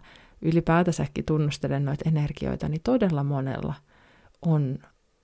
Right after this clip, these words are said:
aika läsnä jonkunlainen väsymys,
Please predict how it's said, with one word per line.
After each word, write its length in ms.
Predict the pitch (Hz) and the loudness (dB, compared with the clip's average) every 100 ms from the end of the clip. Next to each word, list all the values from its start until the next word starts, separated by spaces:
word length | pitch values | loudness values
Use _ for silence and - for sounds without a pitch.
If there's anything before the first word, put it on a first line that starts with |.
| _ _ _ _ _ _ _ _ - | _ _ _ _ _ _ _ _ 0
aika 420 | 180 202 151 156 | 2 4 4 4
läsnä 520 | 165 160 - 139 151 - - _ _ _ _ _ 180 | 4 2 0 0 -2 -4 -12 _ _ _ _ _ -2
jonkunlainen 640 | - 165 160 147 135 151 139 | 2 2 2 0 0 -2 0
väsymys, 760 | 160 165 - 147 143 147 - | 0 0 0 0 0 -2 -4